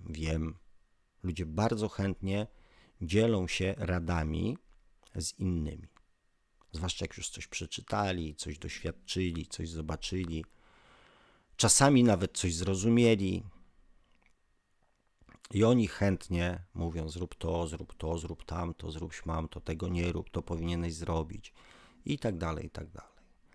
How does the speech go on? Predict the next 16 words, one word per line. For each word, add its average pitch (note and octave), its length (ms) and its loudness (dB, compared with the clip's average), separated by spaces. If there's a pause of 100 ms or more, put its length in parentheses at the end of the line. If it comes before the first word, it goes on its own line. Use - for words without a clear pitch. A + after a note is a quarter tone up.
(240)
Internet D#3+ 640 0
huczy, A#2 720 0 (720)
tętni E2+ 640 -2 (2500)
dobrymi F#2 640 4
radami D#2+ 460 -4 (1400)
radodawców. F2+ 920 -4 (1600)
I B2 140 4
my, F#3+ 260 2 (1080)
znaczy - 260 -6
my, F#2+ 200 -4
no, D#2 160 -8 (260)
<laughs> - 200 -4
okej. - 360 -8 (320)
I G2+ 80 2
ludzie A3+ 260 2
często E2+ 640 -2